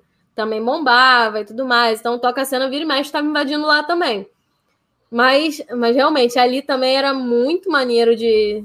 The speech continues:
de estar, de tocar. Então, realmente, saudade também, <laughs> porque pandemia também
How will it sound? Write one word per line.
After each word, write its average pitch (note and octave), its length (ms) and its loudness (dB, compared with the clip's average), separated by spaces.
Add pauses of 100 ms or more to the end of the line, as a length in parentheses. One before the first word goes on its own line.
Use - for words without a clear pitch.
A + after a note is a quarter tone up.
(120)
de A3+ 120 -6
estar, A3+ 520 0
de G3+ 140 -10
tocar. G#3+ 640 0 (360)
Então, A#3+ 560 -2 (320)
realmente, A#3+ 460 0
saudade A#3+ 600 2
também, C4+ 400 4
<laughs> - 20 -14
porque D#4+ 220 -4 (880)
pandemia C4+ 540 0
também C#4+ 420 -4